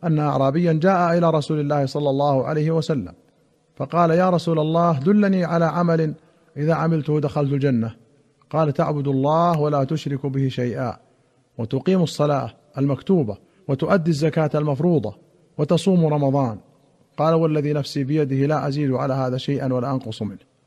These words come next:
فلما ولى قال النبي صلى الله عليه وسلم: من سره أن ينظر إلى رجل من أهل الجنة فلينظر إلى هذا. أيها المستمعون الكرام، إلى هنا نأتي إلى نهاية هذه الحلقة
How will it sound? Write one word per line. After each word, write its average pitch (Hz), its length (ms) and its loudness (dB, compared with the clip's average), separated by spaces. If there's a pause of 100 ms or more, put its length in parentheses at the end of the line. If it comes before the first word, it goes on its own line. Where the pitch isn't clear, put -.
(640)
فلما 143 400 0
ولى 175 460 2 (680)
قال 170 140 4
النبي 175 360 2
صلى 156 220 0
الله 156 360 0
عليه 151 220 2
وسلم: 139 460 0 (480)
من 131 120 0
سره 139 640 0
أن 143 80 0
ينظر 156 420 2
إلى 139 220 2
رجل 156 300 2
من 143 140 2
أهل 151 180 2
الجنة 139 420 0 (380)
فلينظر 131 460 0
إلى 120 160 -2
هذا. 113 300 -6 (1300)
أيها 139 200 0
المستمعون 135 540 0
الكرام، 139 520 -2 (640)
إلى 139 140 -2
هنا 139 300 0
نأتي 143 360 -2
إلى 127 340 0
نهاية 135 380 2
هذه 131 320 0
الحلقة 110 380 -10